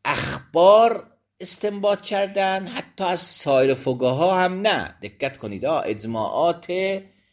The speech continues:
علی القاعده بهش میگن، یعنی بر روایتی فکر کردن همه این روایت رو این گونه میفهمند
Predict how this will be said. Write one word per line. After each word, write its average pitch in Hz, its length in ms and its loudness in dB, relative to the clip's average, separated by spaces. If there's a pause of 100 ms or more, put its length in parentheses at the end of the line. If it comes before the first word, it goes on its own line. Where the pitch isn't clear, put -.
(120)
علی 117 200 0
القاعده 117 760 2
بهش 113 320 0
میگن، 90 440 -6 (520)
یعنی - 180 -10
بر 208 180 4
روایتی 214 880 2
فکر 202 200 -2
کردن 185 360 -6
همه 160 260 -6
این 165 140 -6
روایت 139 500 0
رو 151 220 -4 (120)
این 123 160 -8
گونه 120 320 -2
میفهمند 180 920 0